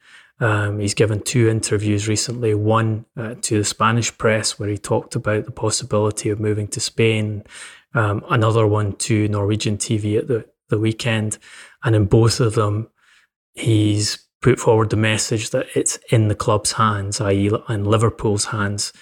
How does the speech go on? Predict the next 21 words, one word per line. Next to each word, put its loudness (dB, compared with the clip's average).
to -4
decide 0
what 0
happens -4
to 0
him, -4
which -6
I -6
think -4
is -4
pretty 2
transparent 0
code 0
for, 0
uh, 0
I 0
expect 0
to -8
be 4
rewarded 2
with -2